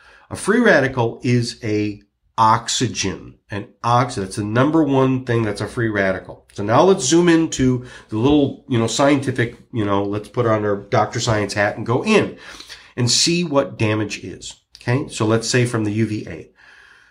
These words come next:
The U V A comes in, okay? It's one of these wavelengths and it hits your skin. Remember how I talked about it starts to vaporize, literally starts to vaporize your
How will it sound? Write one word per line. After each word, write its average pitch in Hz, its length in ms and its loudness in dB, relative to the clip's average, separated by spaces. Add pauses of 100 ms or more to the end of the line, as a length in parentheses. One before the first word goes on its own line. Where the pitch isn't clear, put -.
(300)
The 110 80 -6
U 120 180 4
V 196 240 4
A 151 80 2
comes 139 320 0
in, 95 300 -4 (340)
okay? 110 340 0
It's 98 160 -10
one 110 120 -2
of 117 80 0
these 147 160 -4
wavelengths 113 680 0
and 98 100 -2
it 113 120 -6
hits 135 280 -2
your 139 100 2
skin. - 440 -2
Remember 104 300 -4
how 131 100 0
I 127 80 2
talked 123 340 0
about 113 240 2
it 95 120 -6
starts 117 280 -2
to 139 80 -2
vaporize, 135 1160 2
literally 127 640 2
starts 120 320 -4
to 170 80 -4
vaporize 117 800 -2
your 110 480 0